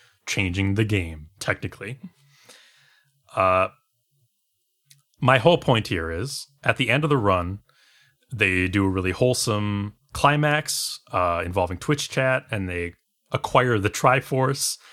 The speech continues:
in its own little scripted sequence they made. Uh, they do some impressive in-game cel shading stuff to make it look like Breath of the Wild.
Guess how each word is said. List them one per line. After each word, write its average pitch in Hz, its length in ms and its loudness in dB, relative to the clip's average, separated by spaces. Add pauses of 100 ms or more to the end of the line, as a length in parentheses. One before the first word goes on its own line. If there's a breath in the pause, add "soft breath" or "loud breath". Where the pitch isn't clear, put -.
(240 loud breath)
in 110 100 0
its 95 160 0
own 101 160 2
little 95 160 0
scripted - 400 -6
sequence 110 400 -2
they 110 140 -4
made. 107 420 -4 (760 soft breath)
Uh, 87 280 2
they 90 120 -2
do 107 140 0
some 98 240 0
impressive 101 840 -2
in-game 101 520 0
cel 92 280 -2
shading 104 360 -2
stuff 113 340 -4
to 101 100 -8
make 85 140 -6
it 85 60 -10
look 90 180 -8
like 85 220 -8 (260)
Breath 95 260 -4
of 92 60 -10
the 87 80 -6
Wild. 104 640 -4